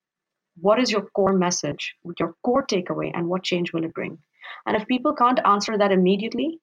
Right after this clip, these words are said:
and if their answer is longer than two sentences, or they're, like, they're going into, like, a ramble,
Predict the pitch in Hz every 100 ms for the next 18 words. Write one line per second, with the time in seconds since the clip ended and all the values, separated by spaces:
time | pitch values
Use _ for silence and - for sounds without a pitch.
0 | - 190 196 190 - 185 190 202 170 160
1 | 156 185 202 190 190 190 180 180 180 185
2 | 175 160 160 160 - 170 165 190 196 190
3 | 175 175 160 151 156 147 151 165 196